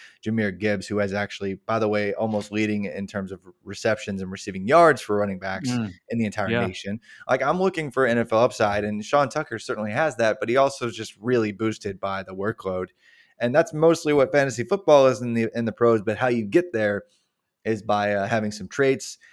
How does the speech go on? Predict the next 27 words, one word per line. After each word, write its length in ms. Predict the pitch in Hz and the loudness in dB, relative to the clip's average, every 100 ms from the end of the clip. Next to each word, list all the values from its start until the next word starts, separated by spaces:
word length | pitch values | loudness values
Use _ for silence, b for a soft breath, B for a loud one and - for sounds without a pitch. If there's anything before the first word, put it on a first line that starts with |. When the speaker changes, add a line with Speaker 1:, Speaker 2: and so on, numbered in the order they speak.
| b _ | b _
Speaker 1:
that 120 | 101 | -4
really 680 | 110 120 110 107 80 90 71 | 2 2 4 2 -2 -8 -16
speak 400 | - - 120 92 | -20 -6 -4 -4
to, 400 | 117 110 107 101 | -2 -2 0 0
uh, 140 | 98 | -2
making 320 | 101 107 - 104 | -2 -4 -4 -4
it 180 | - | -6
in, 320 | 78 101 98 95 | -8 -8 -8 -6
into 480 | 98 92 - - | -8 -8 -12 -10
the 60 | 90 | -8
first 320 | - 98 - | -6 -8 -8
top, 180 | - 95 | -10 -8
you 80 | 101 | -8
know, 120 | 85 92 | -10 -8
top 240 | 107 - | -8 -8
one 80 | 101 | -8
hundred 280 | 104 95 - | -6 -8 -4
picks 280 | 98 - | -4 -4
in 80 | - | -12
the 80 | 92 | -10
N 80 | 92 | -12
F 120 | - | -14
L 80 | 95 | 2
draft. 340 | 196 135 - | 2 2 -8
And 100 | 98 | -6
I 60 | 123 | 0
don't 240 | 170 160 | 0 -2